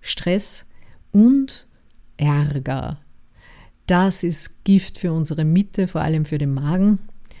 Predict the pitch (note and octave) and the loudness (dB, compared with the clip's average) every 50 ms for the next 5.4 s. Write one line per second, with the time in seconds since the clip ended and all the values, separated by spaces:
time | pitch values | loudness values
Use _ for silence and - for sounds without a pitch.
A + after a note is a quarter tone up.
0 | - - - - - - - - _ - E3 D#3+ D#3 D#3 D3+ D3+ D3+ D3+ D3+ D3 | -20 -20 -20 -20 -20 -20 -20 -12 _ -4 -2 -2 0 0 0 0 -2 -2 -4 -4
1 | - - F3+ D3+ F3 - - E3 D#3+ D#3+ D3+ - - - E3+ E3+ F3 F3+ F3+ E3+ | -4 -4 -4 -4 -4 -4 -2 -2 -2 -2 -4 -4 -4 -2 -2 -2 0 -2 -2 -2
2 | E3 E3 E3 D#3 - - D#3+ D3+ - D#3+ D#3 - D#3 D3+ - - - D#3 D3 D#3+ | -2 -2 -2 -4 -2 -4 -4 -2 -4 -4 -4 -4 -8 -8 -6 -4 -2 0 0 0
3 | E3+ E3+ E3+ E3 - - E3 F3+ G3+ G#3 G3 F3+ D#3+ D#3+ D3+ - - - - - | 0 0 -2 -4 -2 -2 2 2 4 4 4 2 0 0 -2 -4 -6 -4 -2 2
4 | G3+ G#3 G#3 G3+ - D#3 D#3+ - - E3 D#3+ D3+ D3 D3+ D#3+ D#3+ - - D#3+ D#3 | 2 4 4 2 0 -2 -4 -4 -4 -4 -2 -2 -2 -2 -2 -4 -4 -6 -6 -4
5 | E3 E3 D#3+ - - - - - | -4 -6 -6 -8 -10 -14 -16 -18